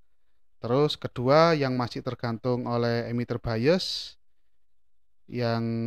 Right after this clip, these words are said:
masih tergantung tetapi tidak terlalu signifikan atau dia tidak terlalu drastis ketergantungannya, yaitu emitter bias. Dan yang paling tergantung, yang paling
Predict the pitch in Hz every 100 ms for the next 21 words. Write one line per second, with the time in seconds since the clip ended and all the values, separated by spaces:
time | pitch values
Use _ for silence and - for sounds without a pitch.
0 | 117 117 117 117 - 117 110 143 139 123
1 | 120 117 120 120 - 123 - - - -
2 | - - 123 127 123 123 123 127 123 120
3 | 120 120 120 - - - - - - -
4 | - - - - - - - - - -
5 | - 131 - 143 160 165 127 120 120 110
6 | - 123 120 120 113 113 120 - 113 120
7 | 120 123 - 123 139 143 - 123 - -
8 | - - - - 120 127 117 110 117 117
9 | 113 123 156 165 - - - - 113 113
10 | 139 131 123 127 - - 117 107 107 -
11 | - - - - - - 131 123 131 131
12 | - - 151 190 165 143 127 - 113 107
13 | - 107 110 113 - - - - - -
14 | 113 113 113 143 165 147